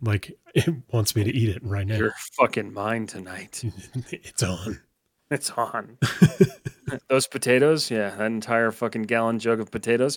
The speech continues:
Speaker 1: Mm,
Speaker 2: Mm-hmm.
Speaker 1: delicious. Now, before I get too far, I noticed that the, the mods started a poll, and I'm gonna fix it right now,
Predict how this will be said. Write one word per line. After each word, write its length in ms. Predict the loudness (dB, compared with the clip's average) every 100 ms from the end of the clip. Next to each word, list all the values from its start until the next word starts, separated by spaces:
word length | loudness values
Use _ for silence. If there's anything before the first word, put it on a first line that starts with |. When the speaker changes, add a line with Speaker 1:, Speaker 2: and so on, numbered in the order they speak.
| -2
Speaker 1:
Mm, 180 | 2 4
Speaker 2:
Mm-hmm. 220 | 2 0 -6 -12 _ _ _ -6
Speaker 1:
delicious. 800 | -4 -2 -2 -2 2 4 4 -2 _ _ _ _ _ _ -2
Now, 240 | 0 -2 _ _ _ _ _ _ _ _
before 580 | -2 4 8 8 8 4 _
I 120 | 0 2
get 320 | 2 0 0
too 180 | 2 2
far, 380 | 0 -4 -8 _ -4
I 40 |
noticed 380 | 0 2 2 -2
that 120 | -6
the, 60 | -4
the 340 | -4 -4 -4
mods 400 | -4 -2 0 2
started 440 | 2 2 2 2 0
a 180 | -4 -8
poll, 540 | -8 0 0 0 -2
and 160 | 0 2
I'm 100 | 4
gonna 180 | 2 0
fix 320 | -4 -2 0
it 160 | 0 -2 -4
right 160 | 0
now, 260 | 2 0